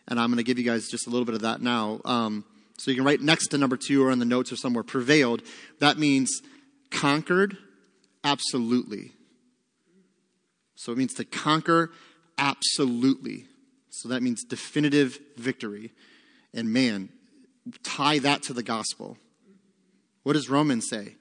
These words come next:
We are more than conquerors in Christ. What does it mean to be more than a conqueror? That means I don't have to even show up for the battle. More than conquerors doesn't mean I showed up and I won. It means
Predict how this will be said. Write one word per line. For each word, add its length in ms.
We 180
are 280
more 580
than 160
conquerors 540
in 160
Christ. 520
What 80
does 100
it 40
mean 100
to 60
be 100
more 360
than 120
a 60
conqueror? 400
That 160
means 240
I 200
don't 140
have 180
to 80
even 220
show 280
up 100
for 140
the 80
battle. 420
More 300
than 120
conquerors 500
doesn't 280
mean 300
I 180
showed 320
up 240
and 240
I 220
won. 400
It 180
means 320